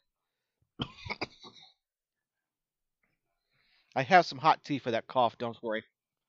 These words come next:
Hopefully you didn't hear much of that. I'd like to get back to recording for you. We're gonna come up with some new story ideas, and I'm still working on those Foley effects. I do have some sounds done. I just gotta get,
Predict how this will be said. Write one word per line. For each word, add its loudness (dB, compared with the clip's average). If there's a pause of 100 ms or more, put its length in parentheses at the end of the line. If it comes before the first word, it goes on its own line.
(1300)
Hopefully 0
you -2
didn't -4
hear -4
much -2
of -12
that. 2 (1120)
I'd 2
like 6
to -8
get 2
back 6
to -4
recording 0
for -4
you. 0 (360)
We're -10
gonna 2
come 0
up -2
with -16
some -10
new -2
story 6
ideas, 4
and -2
I'm -4
still -4
working 2
on 0
those 2 (640)
Foley 6
effects. 0 (920)
I -4
do 2
have 2
some -12
sounds 0
done. 2
I -4
just -12
gotta 0
get, -2